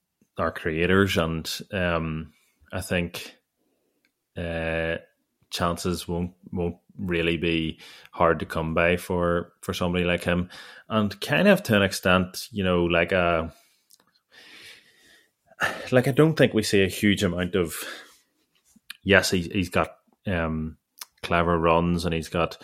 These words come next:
um, power and pace. Um, I'm talking about Haaland, but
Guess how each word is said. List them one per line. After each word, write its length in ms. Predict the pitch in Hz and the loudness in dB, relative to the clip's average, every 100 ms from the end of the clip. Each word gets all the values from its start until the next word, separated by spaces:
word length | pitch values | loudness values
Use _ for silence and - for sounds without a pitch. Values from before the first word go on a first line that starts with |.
| - - - - | -20 -20 -20 -10
um, 320 | 85 80 78 - | -6 -4 -4 -6
power 360 | - 85 82 | -2 0 2
and 140 | 82 80 | 0 -2
pace. 480 | - 85 98 - - _ _ _ _ _ | -2 0 0 -2 -8 _ _ _ _ _
Um, 560 | 98 87 82 80 80 - - - | -4 -2 0 -2 -4 -8 -12 -8
I'm 100 | 90 | -2
talking 220 | 92 90 | 2 2
about 140 | 85 82 | 0 0
Haaland, 460 | 85 87 104 113 - _ _ _ - | 4 4 6 4 0 _ _ _ 0
but 260 | 92 - | 2 2